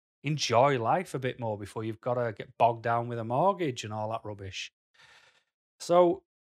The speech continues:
but I, I don't know, I just never felt, I never felt important to me. And that's the important bit.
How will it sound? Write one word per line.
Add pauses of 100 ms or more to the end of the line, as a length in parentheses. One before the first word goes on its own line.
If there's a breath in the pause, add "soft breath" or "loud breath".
but
I,
I
don't
know,
I
just
never
felt, (260)
I
never
felt
important (220)
to
me. (340)
And
that's
the
important
bit.